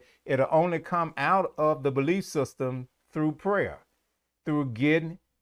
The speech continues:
communicating with the Father,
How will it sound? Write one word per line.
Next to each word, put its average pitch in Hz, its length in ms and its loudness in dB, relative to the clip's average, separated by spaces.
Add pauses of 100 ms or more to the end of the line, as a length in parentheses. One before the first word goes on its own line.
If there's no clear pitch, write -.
(420)
communicating 160 880 0
with 160 200 0
the 165 100 -2
Father, 151 560 2